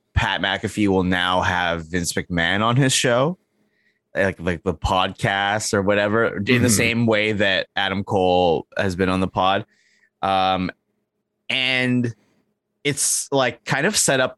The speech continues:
Speaker 1: to be a bit of a trap because Vince McMahon is gonna come on Pat McAfee's show,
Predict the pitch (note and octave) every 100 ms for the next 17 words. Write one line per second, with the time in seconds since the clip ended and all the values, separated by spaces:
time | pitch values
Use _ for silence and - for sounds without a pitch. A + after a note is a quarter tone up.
0 | _ - - A2+ A2 G#2 G2+ G2 - -
1 | D#2+ D2 A2 _ - - _ _ _ _
2 | _ B2 - B2+ G#2+ G2+ G2 - - _
3 | _ _ _ _ _ _ _ - C#3 C3+
4 | D3 C#3+ C3+ B2+ C3 A#2+ B2+ A2 G#2+ G#2
5 | A2+ G2 G2 - G#2+ A2 F2+ - G#2+ F2+
6 | E2+ F2